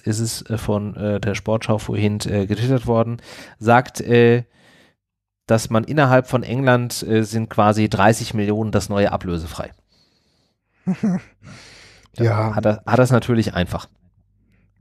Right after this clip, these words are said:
Speaker 2: Ja, dann kann er halt auch immer, dann kann er immer verkaufen, dass er ablösefreie Transfers getätigt hat.
Speaker 1: Ja, das würde an vielen Stellen, glaub ich,
Speaker 2: Ja.
Speaker 1: äh, dieses Thema mit, äh, hier Fairplay-Tabelle und so weiter für ihn einfacher machen.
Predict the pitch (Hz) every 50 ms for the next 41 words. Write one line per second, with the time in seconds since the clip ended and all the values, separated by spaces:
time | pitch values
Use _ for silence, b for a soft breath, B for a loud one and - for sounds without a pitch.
0 | _ - 110 110 107 113 110 - 135 131 135 127 117 98 - 127 139 143 127 104
1 | 123 117 139 127 131 117 127 131 131 117 131 120 - - 110 127 123 127 117 110
2 | 123 117 123 131 135 123 113 110 - - 120 131 131 - - 117 - - 160 170
3 | - - - - 117 113 123 - - - - - 269 294 294 247 123 - 359 -
4 | - - 427 - 381 381 - - - - 311 311 - - 247 - - 120 131 131
5 | - - 139 151 160 160 - 135 127 127 147 156 156 143 135 131 131 135 139 131
6 | - - - 185 185 180 160 - 127 120 120 120 117 - - 135 139 139 131 131
7 | 127 127 117 117 120 - - - - - 104 113 113 113 113 113 117 117 117 113
8 | 110 113 113 - - 123 113 - - 120 120 117 - 127 117 - 120 120 127 -
9 | 80 110 110 117 107 110 135 - 113 110 - 107 120 156 180 185 214 180 - -
10 | 80 76 76 78 - -